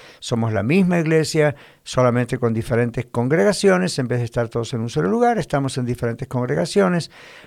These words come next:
Bueno, usted va a necesitar las direcciones, los horarios de servicios o reuniones. Visítenos en iglesia la red denver punto org.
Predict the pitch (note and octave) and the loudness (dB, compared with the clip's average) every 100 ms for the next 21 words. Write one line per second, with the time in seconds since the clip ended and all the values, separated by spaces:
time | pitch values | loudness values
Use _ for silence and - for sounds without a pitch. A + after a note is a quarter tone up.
0 | - G#2 B2 G3 G3+ G3+ - B2 D3+ D3+ | -16 0 4 6 6 4 2 2 4 4
1 | C#3+ - B2+ C#3+ C3+ A#2 A2+ A2 - G#3+ | 4 0 -2 2 4 4 0 -2 2 6
2 | A3+ G#3 G3+ D#3+ C3+ C3 B2 B2+ B2 A2+ | 6 6 2 2 0 2 2 2 0 -2
3 | A#2+ A#2+ F#3 E3 E3 D#3+ C#3+ - A2+ A2 | -4 -2 -2 0 0 0 0 -6 -4 -2
4 | B2 F3 F#3 F3+ E3 - - _ _ - | -2 2 2 0 -4 -10 -20 _ _ -16
5 | B2 D3 - G3+ A3 G3+ G3 G3 F#3 D#3 | -4 -2 -2 2 2 4 2 0 0 0
6 | E3 D#3+ D#3 D3 D3 C#3+ C#3+ C#3 C#3 C3+ | 0 2 2 4 4 2 2 2 -2 -2
7 | C3 C3 C#3 A2+ B2 A2 B2+ A2 - F#2+ | -4 0 0 2 2 2 2 -2 -4 -8